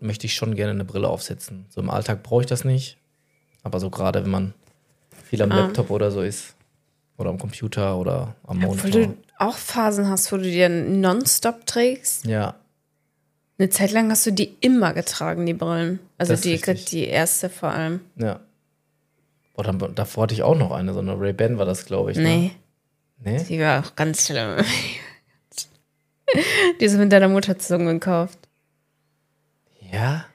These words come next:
Speaker 2: Ja, ich sag, ich will in die Stadt eine Brille kaufen.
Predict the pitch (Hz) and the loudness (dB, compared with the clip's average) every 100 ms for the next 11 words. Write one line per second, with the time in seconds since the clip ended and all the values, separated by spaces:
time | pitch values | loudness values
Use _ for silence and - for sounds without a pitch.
0 | _ - 381 415 415 392 381 349 330 302 | _ 0 4 4 4 4 2 2 2 2
1 | 285 294 285 285 269 254 214 214 214 104 | 2 2 2 0 0 -4 -4 -4 -6 -6
2 | 107 | -6